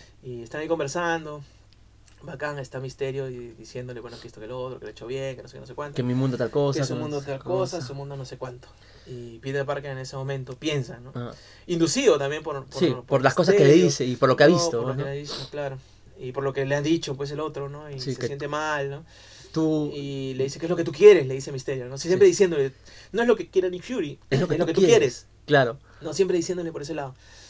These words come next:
Speaker 1: Que en teoría se, se parece bien, ¿no?
Speaker 2: Sí.
Speaker 1: Pero no, pues, es que
Speaker 2: Él
Speaker 1: había
Speaker 2: es
Speaker 1: una intención, ¿no? Oculta. Entonces, esto, le dice que, "¿tú qué quieres?". Y Peter Parker le dice, bueno, que él lo que quiere es estar con esta chica, vivir una vida normal, ¿no? Entonces,
Speaker 2: Entonces,
Speaker 1: la cosa,
Speaker 2: entonces hazlo,
Speaker 1: "Hazlo,
Speaker 2: ¿eh?
Speaker 1: pues", le dice,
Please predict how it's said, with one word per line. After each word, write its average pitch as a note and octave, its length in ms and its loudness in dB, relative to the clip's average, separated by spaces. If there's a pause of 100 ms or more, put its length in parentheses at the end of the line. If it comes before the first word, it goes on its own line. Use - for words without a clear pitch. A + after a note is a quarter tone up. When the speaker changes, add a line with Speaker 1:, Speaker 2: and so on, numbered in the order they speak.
(260)
Speaker 1:
Que F3 260 4
en F3+ 140 2
teoría B3 260 8
se, F#3 320 6
se E3 300 -12
parece G3+ 260 2
bien, F#3+ 320 2
¿no? C#3+ 60 -12
Speaker 2:
Sí. D#3+ 260 4 (540)
Speaker 1:
Pero C3+ 840 -4
no, D3+ 160 -2
pues, B2 220 -14
es - 200 -12
que C3 380 -8 (100)
Speaker 2:
Él C#3+ 100 4
Speaker 1:
había C#3 140 6
Speaker 2:
es D#3+ 40 4
Speaker 1:
una D#3 80 0
intención, C#3+ 520 -4
¿no? C3 100 -14 (180)
Oculta. B2+ 480 -12 (300)
Entonces, C3+ 340 -6
esto, C3+ 220 -18
le B2+ 60 -10
dice C3 100 -12
que, D3 60 -12
"¿tú C#3 100 -16
qué E3 120 -4
quieres?". C3 520 -4
Y F#3 240 -18
Peter B2 200 -12
Parker B2 200 -10
le B2 60 -8
dice, B2 120 -14
bueno, A#2+ 160 -18
que A#2 100 -18
él B2 140 -12
lo C3 100 -8
que B2 120 -16
quiere C#3+ 460 0 (480)
es C3+ 200 -10
estar B2+ 220 -14
con C3 80 -10
esta C3 160 -12
chica, D3+ 560 -2
vivir C3 200 -8
una C3+ 120 -6
vida C3+ 180 -2
normal, C3+ 520 -4
¿no? C3+ 80 -12
Entonces, D3 280 -4
Speaker 2:
Entonces, F#3 200 -4
Speaker 1:
la F3+ 60 -10
cosa, - 100 -8
Speaker 2:
entonces F#3 300 -4
hazlo, F3+ 280 8
Speaker 1:
"Hazlo, G3 320 4
Speaker 2:
¿eh? F#3+ 40 2
Speaker 1:
pues", G#3+ 140 -2
le A#3+ 60 -10
dice, A3+ 180 -8